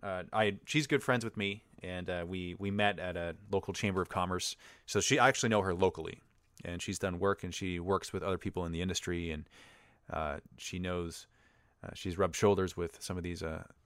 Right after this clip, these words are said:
voice actors that, uh, you would recognize, uh, that in, that they're in commercials and T V shows and stuff. So that's really cool.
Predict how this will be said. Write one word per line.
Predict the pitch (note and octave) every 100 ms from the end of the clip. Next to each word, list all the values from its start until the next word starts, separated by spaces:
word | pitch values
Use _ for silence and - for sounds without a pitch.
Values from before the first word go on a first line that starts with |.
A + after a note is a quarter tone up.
| _ -
voice | F2+ G2 -
actors | F2+ E2+ F2+ E2+
that, | F2 E2+ F#2
uh, |
you | F#2+ C3+
would | E3+
recognize, | A3 - - - - - - F#2
uh, | F2 F2
that | E2+ F2+
in, | E2+ E2 D#2+
that | -
they're | F2
in | D#2+
commercials | - F#2 - F2 E2
and | D#2+ D#2 - -
T | -
V | E2+
shows | - E2
and | E2
stuff. | - E2+ _ - - - -
So | A2
that's | C#3+ -
really | D3
cool. | - E2